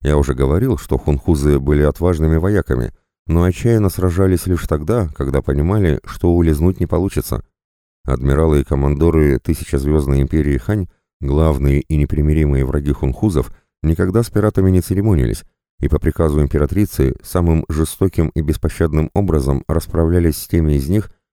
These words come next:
кто по какой-то причине попадал в плен. Вот поэтому, зная, что выжить не удастся ни при каких условиях, хунхузы дрались с завидным остервенением до последнего вздоха.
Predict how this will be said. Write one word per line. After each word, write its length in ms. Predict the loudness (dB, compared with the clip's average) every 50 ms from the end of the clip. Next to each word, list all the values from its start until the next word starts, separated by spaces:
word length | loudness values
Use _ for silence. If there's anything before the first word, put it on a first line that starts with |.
| _ _ -20 -6
кто 140 | -4 -2
по 120 | -2 0 -2
какой-то 360 | -2 0 0 0 0 0 -2
причине 420 | -4 -4 -6 -4 -2 0 0 0
попадал 380 | 0 0 0 0 0 2 2 0
в 100 | 0 -2
плен. 260 | -4 -4 -4 -6 -8 -12 _ _ _ _ _ _ _ _ _ -2
Вот 200 | 0 0 0 2
поэтому, 600 | 2 2 2 2 2 0 0 0 2 0 0 -2 -4 -8
зная, 380 | -4 -2 0 2 2 2 0
что 200 | -2 -2 -4 -2
выжить 360 | 0 0 0 0 -2 -2 -2
не 60 | 0 0
удастся 500 | 0 0 0 -2 -2 -2 -4 -4 -2 -2
ни 100 | 0 -2
при 140 | -2 -4
каких 340 | -4 -2 -4 -2 -4 -4 -4
условиях, 580 | -4 -4 -4 -2 0 0 2 2 0 -2 -4 -10 -16 _ _ _ _ _ -6
хунхузы 520 | -2 0 0 0 0 0 0 0 2 0
дрались 400 | 0 2 2 4 4 2 2 0 -4
с 80 | -6 -6
завидным 600 | -4 -2 0 0 2 2 0 0 2 2 2 2
остервенением 760 | 0 0 -2 -2 0 0 2 2 2 2 2 2 2 2 2
до 80 | 0 -2
последнего 560 | -2 -4 -4 -2 -2 -2 -2 0 0 0 0
вздоха. 440 | 0 -2 -4 -4 -4 -6 -6 -10 -16